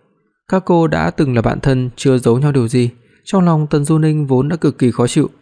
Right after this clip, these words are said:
Thấy Viên Viện như vậy, cô càng thêm đau lòng. "Xin lỗi, cậu đang nói xin lỗi với tôi? Lúc tôi nói chuyện thích Tiêu Đằng với cậu,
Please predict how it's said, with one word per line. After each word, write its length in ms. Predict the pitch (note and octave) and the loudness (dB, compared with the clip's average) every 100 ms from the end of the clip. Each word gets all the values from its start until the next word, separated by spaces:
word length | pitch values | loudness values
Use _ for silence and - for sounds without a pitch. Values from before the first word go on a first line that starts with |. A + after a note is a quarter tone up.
| _ _ _ _ | _ _ _ _
Thấy 240 | C#3+ C#3 | 0 2
Viên 180 | D#3 D3 | 2 2
Viện 160 | C#3+ B2 | 0 0
như 100 | B2+ | 0
vậy, 180 | C3 - - _ - | -2 -4 -10 _ -2
cô 180 | B2 | 0
càng 220 | A#2+ A#2+ A2+ | 0 -2 -2
thêm 160 | C#3 | -2
đau 120 | C3 | -2
lòng. 200 | B2+ A#2+ A#2 _ _ _ _ _ _ _ _ | -2 -2 -6 _ _ _ _ _ _ _ _
"Xin 220 | - C3+ A#2 | -4 -2 0
lỗi, 280 | A#2+ E3 E3 _ _ _ | 2 0 -2 _ _ _
cậu 120 | - C3 | -2 0
đang 160 | C#3 | 0
nói 200 | B2+ C3 | 0 -2
xin 180 | C#3 D3 | 0 0
lỗi 100 | C3 | 0
với 120 | D#3 | 0
tôi? 260 | D#3 D#3 D#3+ - _ _ _ - | 0 0 0 -6 _ _ _ -4
Lúc 200 | C3+ D3 | -2 0
tôi 160 | C3+ B2+ | 0 0
nói 180 | A#2 | -2
chuyện 240 | C3+ E3+ C#3+ - | 0 -2 -2 -2
thích 160 | F#3 - | -4 0
Tiêu 120 | C#3+ | 0
Đằng 180 | C3 A#2 | 0 0
với 100 | C#3+ | -2
cậu, 240 | D#3+ D3+ | -2 -4